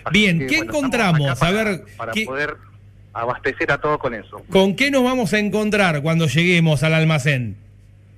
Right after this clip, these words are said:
Speaker 1: Eh, bueno, n-, nosotros elaboramos todos productos artesanales.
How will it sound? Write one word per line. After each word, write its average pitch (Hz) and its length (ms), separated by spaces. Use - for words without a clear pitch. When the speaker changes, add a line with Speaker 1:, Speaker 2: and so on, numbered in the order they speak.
Speaker 1:
Eh, 147 240
bueno, 165 360
n-, 170 200
nosotros 247 440
elaboramos 208 480
todos 240 180
productos 196 400
artesanales. 123 600